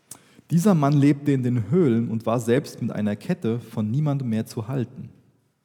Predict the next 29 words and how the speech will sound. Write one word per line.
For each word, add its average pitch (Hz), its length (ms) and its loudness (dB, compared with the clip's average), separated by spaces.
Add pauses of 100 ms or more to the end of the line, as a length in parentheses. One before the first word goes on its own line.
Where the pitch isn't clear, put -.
(420)
Jedes 147 460 0
Mal, 110 440 -2 (520)
wenn 117 140 0
man 117 200 2
ihn 131 100 0
in 113 100 0
Fesseln 101 500 -2
legte, 95 480 -6 (160)
was - 200 -12
oft - 260 -6
geschah, 90 440 -10 (600)
streifte 127 500 2
er 113 80 2
die 110 120 -2
Ketten 180 420 -4
von 113 140 -2
den 107 160 0
Handgelenken 110 640 -2
und 107 180 -6
zerriss 113 380 -6
die 113 100 -8
Fußfesseln. - 840 -8 (500)
Niemand 185 680 4
war 139 100 0
stark 135 360 -6
genug, 107 420 -6
ihn 117 200 -6
zu - 140 -12
bändigen. 98 500 -8